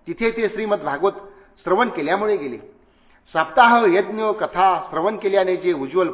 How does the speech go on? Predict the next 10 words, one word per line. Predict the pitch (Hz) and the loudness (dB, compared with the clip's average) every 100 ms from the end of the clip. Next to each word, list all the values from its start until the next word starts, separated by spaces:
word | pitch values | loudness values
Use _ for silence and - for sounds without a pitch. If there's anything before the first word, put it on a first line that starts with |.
| - | -2
फल | 175 | -4
साधते, | 196 175 - 127 - _ _ _ - | -2 -4 -6 -16 -16 _ _ _ 2
त्याविषयी | 226 269 262 269 | 4 4 2 4
आम्ही | 220 208 | 4 4
आपल्याला | 220 208 208 | 2 2 0
काय | 208 156 | 0 -2
सांगावे? | 185 202 156 135 110 - _ - | -2 -4 -4 -6 -10 -20 _ -12
अहो, | 143 156 240 - - - _ - | -2 2 0 -2 -14 -20 _ -2
ज्यांनी | 165 196 | 0 4
आपल्या | 180 185 | 2 4